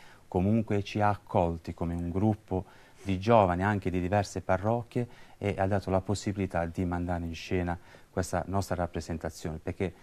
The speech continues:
di lì poi è nata l'associazione, però senza il suo aiuto, senza il suo contributo, senza l'aiuto di Don Gianni non staremmo qui ora a raccontare. Ecco, volevo ringraziare tutti quanti per questo.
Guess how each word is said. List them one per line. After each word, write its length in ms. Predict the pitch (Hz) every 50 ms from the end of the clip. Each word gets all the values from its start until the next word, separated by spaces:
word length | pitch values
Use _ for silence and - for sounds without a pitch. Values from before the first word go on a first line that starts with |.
| - - -
di 200 | - 104 117 104
lì 160 | 95 90 85
poi 240 | - - 90 90 95
è 40 | 95
nata 340 | 90 85 82 85 85 -
l'associazione, 580 | 87 90 - - 82 - 87 80 - - 69 -
però 180 | - 101 95 90
senza 520 | - - 113 110 104 92 - - 92 92 - - - - - -
il 100 | 95 95
suo 180 | - - 107
aiuto, 500 | 104 107 101 98 98 95 95 95 - 92
senza 260 | 87 - 101 95 92
il 60 | 92 90
suo 200 | - - 95 90
contributo, 580 | - 95 90 92 95 92 101 104 98 - 87
senza 380 | 82 - 98 95 90 - 90 87 - - - - - -
l'aiuto 260 | - 95 101 95 -
di 100 | 92 92
Don 240 | 92 90 101 107 101
Gianni 420 | 90 - 87 82 82 82 85 90 87 - - - - -
non 180 | - 107 104
staremmo 380 | 95 - - 95 95 92 104 101
qui 180 | - - 95 90
ora 120 | 82 82
a 40 | 87
raccontare. 640 | 85 80 - - 80 80 78 - 76 82 90 90 - - - - -
Ecco, 160 | - 92 -
volevo 220 | - 92 92 90 87
ringraziare 680 | 82 90 90 85 85 80 - - 95 90 85 82 78
tutti 240 | - - 92 - 101
quanti 340 | - - 82 82 80 - 85
per 200 | - 82 80 -
questo. 340 | - 85 - - - -